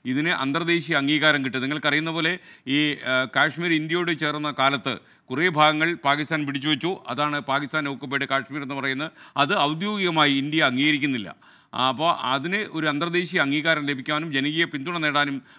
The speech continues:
ഉള്ള പാകിസ്ഥാൻ്റെ കുടില തന്ത്രമാണ് അവിടെ കൊണ്ട് ഈ കളി വെക്കുന്നത്. അപ്പോൾ അത് ഇന്ത്യയുടെ ദേശീയ താല്പര്യത്തിനെതിരാണ്. അതുകൊണ്ട് തന്നെ ഇന്ത്യക്ക് അത് അംഗീകരിക്കാനും കഴിയില്ല. കൊച്ചിയിൽ നിന്ന് ശ്യാംകുമാർ ഒരു കാര്യം അറിയിക്കുന്നത്, കുറുവ മോഷ്ടാക്കളെ പിടിക്കാൻ പ്രത്യേക അന്വേഷണ സംഘമായി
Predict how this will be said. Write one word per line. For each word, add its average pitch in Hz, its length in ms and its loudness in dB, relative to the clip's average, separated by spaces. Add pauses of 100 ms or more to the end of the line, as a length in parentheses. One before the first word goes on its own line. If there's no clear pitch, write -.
ഉള്ള 139 140 0
പാകിസ്ഥാൻ്റെ 160 640 2
കുടില 160 280 -4
തന്ത്രമാണ് 147 600 0 (240)
അവിടെ 143 160 -2
കൊണ്ട് 143 200 0
ഈ 117 80 -4
കളി 131 120 2
വെക്കുന്നത്. 117 340 -4
അപ്പോൾ 120 160 -4
അത് 143 100 -2 (480)
ഇന്ത്യയുടെ 151 260 0
ദേശീയ 151 320 -2
താല്പര്യത്തിനെതിരാണ്. 147 840 2 (140)
അതുകൊണ്ട് 135 300 -2
തന്നെ 131 200 0 (240)
ഇന്ത്യക്ക് 139 300 2
അത് 135 120 4
അംഗീകരിക്കാനും 123 580 0
കഴിയില്ല. 107 380 -2 (220)
കൊച്ചിയിൽ 170 280 0
നിന്ന് 220 140 -2
ശ്യാംകുമാർ 180 520 2
ഒരു 160 160 0
കാര്യം 151 260 6
അറിയിക്കുന്നത്, 143 560 0 (380)
കുറുവ 220 300 6
മോഷ്ടാക്കളെ 180 500 4
പിടിക്കാൻ 156 320 0
പ്രത്യേക 170 280 2
അന്വേഷണ 165 400 2
സംഘമായി 156 540 2